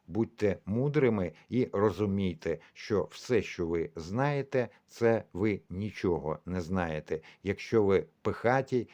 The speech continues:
якщо ви думаєте, що ви самі вумні, самі сильні і так далі, подивіться давній мультик, сценарій до якого написав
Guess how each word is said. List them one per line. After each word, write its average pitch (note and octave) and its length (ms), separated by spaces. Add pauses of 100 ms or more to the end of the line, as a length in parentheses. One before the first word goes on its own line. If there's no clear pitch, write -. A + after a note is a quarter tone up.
(120)
якщо G2 340
ви F2+ 100
думаєте, F2+ 560
що - 280
ви F#2 240 (140)
самі A2 520
вумні, A#2+ 640 (140)
самі G2 460
сильні A#2+ 720
і - 100
так C#2 260
далі, C3 420 (200)
подивіться F#2 800 (140)
давній F2 500
мультик, A#2+ 520 (500)
сценарій G#2 580
до F2 140
якого G#2+ 440
написав F2 760